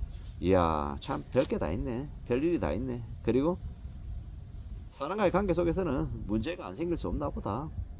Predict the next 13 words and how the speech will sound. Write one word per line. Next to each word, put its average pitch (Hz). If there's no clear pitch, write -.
불편함도, 135
오해도, 120
짜증나는 131
일도, 120
돈 95
문제도 147
뭐 156
여러 110
가지 175
것들이 135
있구나라는 104
생각이 160
들었습니다. 156